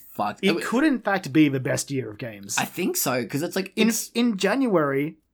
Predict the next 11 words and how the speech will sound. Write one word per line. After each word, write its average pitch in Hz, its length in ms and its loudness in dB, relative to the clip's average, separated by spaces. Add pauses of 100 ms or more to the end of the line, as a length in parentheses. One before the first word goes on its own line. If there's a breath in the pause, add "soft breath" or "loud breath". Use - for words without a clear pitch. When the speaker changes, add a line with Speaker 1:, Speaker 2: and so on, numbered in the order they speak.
(100)
Speaker 2:
there 165 180 6
was 127 680 2
a 156 60 -4
Metroid 160 640 0
Prime 147 300 -2
remaster. 139 840 -2
<laughs> - 60 -8
Speaker 1:
Oh 175 140 -2
my 180 140 0
God, 123 440 -2
there 139 180 2